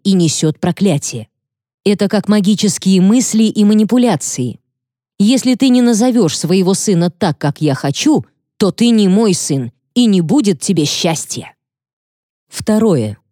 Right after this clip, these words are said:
Кровь гуще воды. Это убеждение, что семья превыше всего. Можно влюбиться в человека не твоего социального уровня, уважать его, а человека другой нации?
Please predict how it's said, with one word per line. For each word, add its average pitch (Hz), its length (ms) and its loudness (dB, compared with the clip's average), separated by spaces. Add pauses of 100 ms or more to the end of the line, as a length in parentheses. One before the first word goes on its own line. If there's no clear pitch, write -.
(480)
Кровь 208 580 0 (100)
гуще 185 460 0
воды. 160 400 -2 (760)
Это 214 220 2
убеждение, 220 760 2
что 214 240 0
семья 202 520 0
превыше 165 520 0
всего. 175 500 -2 (720)
Можно 285 380 2
влюбиться 226 480 0
в - 60 -4
человека 180 520 0
не 185 140 2
твоего 190 360 0
социального 165 800 0
уровня, 135 540 -2 (480)
уважать 202 560 0
его, 127 300 -6 (720)
а 196 100 0
человека 208 520 0
другой 180 340 0
нации? 165 640 -2